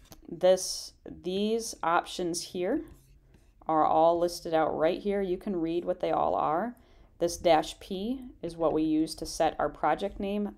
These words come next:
In this example, I'm calling it requests code because we're in the requests project. And, um, this is just gonna be attached to the file name. You'll see it in just a moment. And then, uh, this is our path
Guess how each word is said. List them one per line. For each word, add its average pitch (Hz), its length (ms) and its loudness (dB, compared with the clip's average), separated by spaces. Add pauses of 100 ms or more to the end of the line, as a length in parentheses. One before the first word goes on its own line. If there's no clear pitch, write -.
(100)
In 165 220 0
this 190 180 -2
example, 202 420 -4
I'm 165 140 0
calling 165 320 -4
it 151 180 -6
requests 160 640 -4
code 175 440 -2 (400)
because 175 280 -6
we're 170 120 -2
in 160 140 0
the 156 100 0
requests 156 920 -4
project. 160 800 -2 (540)
And, 156 560 -4 (120)
um, 156 360 -4
this 202 180 -4
is 208 120 -2
just 202 160 -6
gonna 196 140 -2
be 175 160 -2
attached 165 440 -4
to - 40 -16
the 151 60 -8
file 147 360 -4
name. 139 220 -8
You'll 151 100 -4
see 156 220 -6
it 156 80 -2
in 143 80 -6
just 151 200 -8
a - 20 -6
moment. 160 360 -4 (520)
And 160 200 0
then, 156 500 -2 (520)
uh, 147 280 -2
this 175 320 -2
is 185 60 -2
our 165 120 2
path 160 640 -6